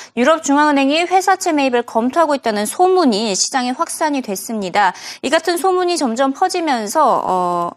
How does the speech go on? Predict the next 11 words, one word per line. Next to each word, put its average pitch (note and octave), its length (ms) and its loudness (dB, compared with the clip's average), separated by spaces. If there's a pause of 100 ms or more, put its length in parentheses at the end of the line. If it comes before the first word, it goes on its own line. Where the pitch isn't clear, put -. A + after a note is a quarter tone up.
(520)
투자자들의 E4 640 2
반응이 A3 560 0
엇갈리는 C#4 680 2
모습을 G#3+ 380 -2
보였는데요. A#3 720 2
일단 E4 420 2
주식시장은 D#4 640 0
상승했고 D#4 680 -2
유로화 G#3 300 0
약세는 F#3+ 580 -2
나타났습니다. G3 920 0